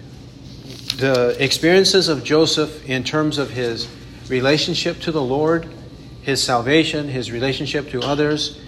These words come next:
perseverance, undergoing affliction and overcoming affliction, these are all common characteristics of all Christians throughout all time, whether in Genesis or Revelation or any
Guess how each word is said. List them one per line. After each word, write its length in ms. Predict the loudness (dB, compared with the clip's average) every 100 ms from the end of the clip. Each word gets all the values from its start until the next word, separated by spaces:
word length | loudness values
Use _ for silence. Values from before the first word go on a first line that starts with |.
| -18 -18 -6
perseverance, 960 | 0 0 0 -2 0 0 0 -4 -6 -10 -18 -18 -6
undergoing 500 | -2 -2 0 0 0
affliction 580 | -2 0 -2 0 -2 -2
and 120 | -2
overcoming 560 | -2 -2 -4 -2 -2 -2
affliction, 560 | -2 -4 -4 -6 -8 -10 -16 -16 -2
these 260 | 2 2
are 120 | 2 2
all 160 | 0
common 400 | 0 -4 -2 -4
characteristics 1000 | -2 -2 -2 -4 -4 -4 -4 -6 -8 -10 -6
of 320 | -6 -4 -2
all 180 | 0 0
Christians 640 | 0 -4 -4 -6 -6 -6
throughout 320 | -6 -6 -4
all 160 | -6 -4
time, 260 | -8 -10 -12 -16 -18 -18 -18 -18 -18 -18 -6
whether 360 | -2 0 -2 -6 -8
in 180 | -6 -4
Genesis 640 | -2 0 0 0 -2 -4
or 320 | -4 -2 -2 -6 -14 -6
Revelation 600 | -2 0 0 0 0 -4
or 140 | -8
any 280 | -8 -8 -8